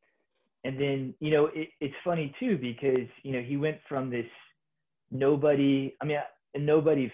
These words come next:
failure, right, to, to Civil War general, to president of the United States. And so when he left, left the office, uh, he struggled with letting go of power. And so as a result of that, he was, he was still trying to chase that, that influence, still trying to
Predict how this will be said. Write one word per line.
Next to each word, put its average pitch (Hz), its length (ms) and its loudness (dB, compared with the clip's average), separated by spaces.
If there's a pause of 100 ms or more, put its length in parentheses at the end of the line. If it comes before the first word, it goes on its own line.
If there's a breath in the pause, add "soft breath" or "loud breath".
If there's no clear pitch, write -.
failure, 131 420 2
right, 123 260 -2 (100)
to, 117 280 -4 (140)
to 127 100 -6 (140)
Civil 139 200 0
War 131 140 2 (100)
general, 123 360 -4
to 127 100 -14
president 127 320 -6
of - 0 -
the 120 60 -6
United 113 400 -4
States. 135 340 -2 (800)
And 127 140 -6 (120)
so 127 140 2
when 131 160 -2
he 139 160 -2
left, 135 300 2 (380)
left 139 260 0
the 120 100 -2
office, 117 460 -2 (760)
uh, 117 160 0
he 135 240 -6 (160)
struggled 143 360 0
with 107 180 -6
letting 120 260 -2
go 117 160 -2
of 107 160 -4
power. 127 440 -4
And 104 120 -12 (100)
so 113 360 -6 (400 soft breath)
as 131 160 -2
a - 20 -4
result 147 340 -4
of 123 100 -12
that, 113 160 -2
he 117 80 -4
was, 110 100 -8 (100)
he 143 120 -8
was 120 100 -6 (160)
still 151 240 2
trying 135 260 -6
to 117 80 -6 (140)
chase 123 180 -4 (100)
that, 120 260 -2 (100)
that 117 280 -8
influence, 147 520 -4 (100)
still 127 260 -2
trying 117 280 -6
to 107 100 -8